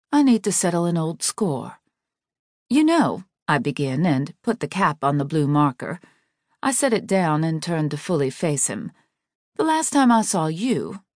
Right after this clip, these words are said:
you said you'd be right back." "I said I'd see you soon,"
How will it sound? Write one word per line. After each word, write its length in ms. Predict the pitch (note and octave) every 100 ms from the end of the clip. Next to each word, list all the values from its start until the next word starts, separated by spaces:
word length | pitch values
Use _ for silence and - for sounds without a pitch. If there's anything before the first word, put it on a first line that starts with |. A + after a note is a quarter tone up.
| _ -
you 160 | A3
said 420 | C#4+ - D#3+ F3
you'd 240 | A#3+ B3 B3
be 160 | C#4
right 320 | C4+ B3+ C#4+ -
back." 540 | D4 F4 - - - _ _ _ _ _ _ _ _ -
"I 120 | C3
said 420 | A2+ - F3+ D3
I'd 240 | B2+ C3 B2+
see 220 | - D3
you 80 | -
soon," 480 | - F#3+ F#3+ -